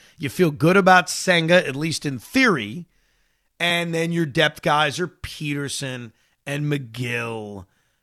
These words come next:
uh, and Lucchesi. Are you willing to trade a key arm as part of that depth? Is it robbing Peter to pay Paul in a way? But I also understand that to get a guy like Santander, you gotta give something. You're not getting him for nothing.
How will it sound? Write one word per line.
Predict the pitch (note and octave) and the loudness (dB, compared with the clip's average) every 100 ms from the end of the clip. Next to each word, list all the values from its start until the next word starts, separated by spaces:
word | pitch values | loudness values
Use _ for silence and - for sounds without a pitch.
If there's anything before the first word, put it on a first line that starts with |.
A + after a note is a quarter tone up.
| _ | _
uh, | A2 G#2 G#2 | -12 -10 -8
and | B2+ D3 D3 | -8 -6 -6
Lucchesi. | D3+ - - C3 B2 - A#2 A2 G#2 - _ _ | -8 -8 -8 -6 -6 -8 -10 -12 -14 -18 _ _
Are | C#3 | -12
you | D3 D3+ | -10 -8
willing | D3+ F3 F3+ E3+ | -8 -6 -6 -8
to | |
trade | D3+ - D3+ C#3+ | -10 -6 -4 -2
a | |
key | A2+ - - G3+ F#3 | -6 -10 -6 -2 0
arm | D#3+ D3+ B2 F#2 D#2+ - _ _ _ | 2 2 0 -2 -10 -20 _ _ _
as | A2+ | -6
part | - - D#3+ D#3+ | -6 -2 2 4
of | C#3 | 4
that | B2+ B2+ F2+ | 0 -2 -4
depth? | A2+ F2 - - - - _ _ _ _ _ | -4 -4 -10 -20 -20 -20 _ _ _ _ _
Is | D#3+ D3 | 2 6
it | D3 C3+ _ _ - | 4 2 _ _ -16
robbing | A#2 D#3+ F3+ E3+ D#3+ C3+ | 0 6 6 6 2 -2
Peter | - D#3+ C#3+ B2 | -6 -4 -2 -4
to | |
pay | A2 C3 A2 | -4 -4 -6
Paul | - - D3 A2+ D#2 _ | -8 -2 0 0 -4 _
in | - F#2+ | -8 -8
a | |
way? | E2 D#2+ C#2+ - _ _ _ _ | -8 -12 -16 -20 _ _ _ _
But | - | 2
I | G#3 | 4
also | A#3 G#3+ - E3 | 6 6 4 0
understand | C#3+ A#2+ - C#3 C3 | 0 -4 -6 -6 -6
that | B2 | -10
to | B2+ | -14
get | F#2+ C#3 D#3+ | -4 0 0
a | |
guy | C#3 B2 | 0 -2
like | A2 G#2 F#2+ | -2 -4 -8
Santander, | A#2 G2+ F2 G2+ F#2+ F#2+ F2 - | -8 -8 -10 -12 -12 -12 -12 -16
you | - C3 | -6 -2
gotta | C#3 A#2+ | 0 -2
give | G2 F2+ | -4 -12
something. | - - - | -14 -16 -12
You're | C3 | -4
not | F#3+ D3+ | -4 -4
getting | B2 A2+ | -8 -8
him | G#2+ | -12
for | F#2+ _ | -16 _
nothing. | G2+ E2+ - | -14 -14 -16